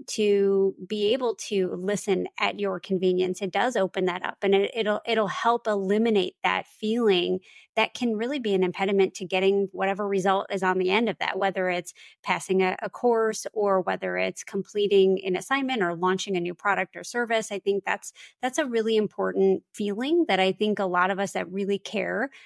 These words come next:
about our, our listeners or our students or our, our clients or customers, I think audio really helps alleviate that,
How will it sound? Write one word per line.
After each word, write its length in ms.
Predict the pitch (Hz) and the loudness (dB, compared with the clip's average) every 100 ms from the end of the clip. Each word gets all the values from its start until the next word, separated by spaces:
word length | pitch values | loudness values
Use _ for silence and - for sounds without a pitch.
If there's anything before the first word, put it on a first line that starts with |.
| _ | _
about 380 | - 202 196 196 | -2 2 2 2
our, 460 | - 190 180 180 - | 2 2 4 2 -2
our 160 | 190 185 | -2 -2
listeners 540 | 185 196 - 220 202 | -2 -4 0 0 0
or 80 | 185 | -2
our 240 | 170 180 | -2 -4
students 560 | 180 - 220 202 202 196 | -6 -6 0 2 2 2
or 360 | 185 180 175 180 | 0 2 0 0
our, 260 | 180 175 165 | 0 2 0
our 200 | 175 156 | -4 -8
clients 480 | - 202 185 190 185 | 0 4 6 4 0
or 80 | 165 | -8
customers, 720 | - 185 - 202 202 208 202 | -8 -10 -4 -2 0 0 -4
I 80 | 180 | 0
think 240 | 190 190 | 2 2
audio 380 | - 190 196 190 | 2 2 2 0
really 260 | 180 185 180 | -2 -2 -2
helps 380 | - 202 - | -2 -4 -4
alleviate 720 | - 185 185 196 196 180 175 - | -8 -6 -4 -4 0 0 -2 -6
that, 240 | 170 170 | -6 -8